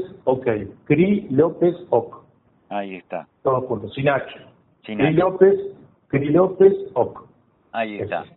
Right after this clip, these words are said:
Speaker 1: El Instagram, después de Facebook, bueno, como Cristian López, en YouTube también, este, bueno, en las, todas las plataformas, Spotify, eh, Apple, bueno, Amazon,
Speaker 2: En
Speaker 1: todas, todas.
Speaker 2: en, en todo. Mirá, mirá qué
Speaker 1: Sí.
Speaker 2: bien, che.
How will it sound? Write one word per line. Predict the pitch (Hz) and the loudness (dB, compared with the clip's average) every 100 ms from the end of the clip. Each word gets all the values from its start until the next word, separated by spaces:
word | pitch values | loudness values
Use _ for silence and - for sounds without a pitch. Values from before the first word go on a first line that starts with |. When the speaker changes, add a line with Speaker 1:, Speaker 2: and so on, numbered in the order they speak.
| - | -4
Speaker 1:
El | 117 | 0
Instagram, | 151 165 180 190 | 2 4 4 4
después | 143 185 196 | 2 0 0
de | - | 0
Facebook, | 156 170 175 151 | 0 2 2 2
bueno, | 151 127 | 0 -2
como | 113 120 | -6 -8
Cristian | 123 151 175 | -6 -4 -2
López, | 180 180 156 143 | -2 -2 -2 -6
en | 123 120 | -6 -8
YouTube | 117 117 131 | -6 -6 -6
también, | 135 131 143 156 151 151 151 - _ _ _ _ | -2 -2 2 4 2 0 -6 -14 _ _ _ _
este, | 123 101 - 120 113 110 113 | -8 -8 -6 -2 0 2 2
bueno, | 131 113 107 | 2 2 -2
en | 107 | -8
las, | 104 | 0
todas | 135 127 | 2 2
las | - | 0
plataformas, | 117 110 151 135 117 | -4 0 2 2 0
Spotify, | - 139 127 107 - 117 113 110 110 - | 0 0 0 -6 0 2 0 -4 -12 -16
eh, | 110 110 - - - | -16 -16 -16 -14 -2
Apple, | 127 135 - 117 110 110 107 - _ _ _ _ | 2 2 2 0 0 -4 -8 -14 _ _ _ _
bueno, | - 110 107 104 | -4 -4 -4 -6
Amazon, | 127 131 120 | -2 0 0
Speaker 2:
En | 135 113 | -2 0
Speaker 1:
todas, | 170 131 117 | 2 2 0
todas. | - 135 107 - _ _ - | 2 0 0 -10 _ _ -10
Speaker 2:
en, | 123 139 - | -8 -8 -10
en | 147 135 | -10 -2
todo. | 135 107 107 | 0 0 -4
Mirá, | 131 131 98 | 0 0 -2
mirá | 127 175 | -6 -6
qué | 143 117 | -4 -4
Speaker 1:
Sí. | 104 | -4
Speaker 2:
bien, | 92 | -6
che. | 90 110 | -10 -10